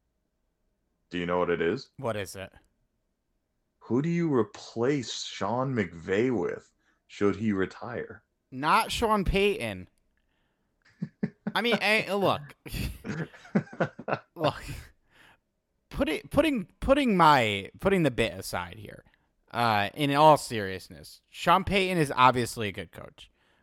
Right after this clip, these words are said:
Speaker 2: Do I genuinely think he's one of the most overrated coaches in the history of professional sports?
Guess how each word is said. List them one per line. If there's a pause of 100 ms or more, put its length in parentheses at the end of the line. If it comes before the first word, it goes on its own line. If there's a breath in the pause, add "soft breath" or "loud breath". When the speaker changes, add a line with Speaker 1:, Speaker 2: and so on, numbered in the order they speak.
(180)
Speaker 2:
Do
I
genuinely
think
he's
one
of
the
most
overrated
coaches
in
the
history
of
professional
sports?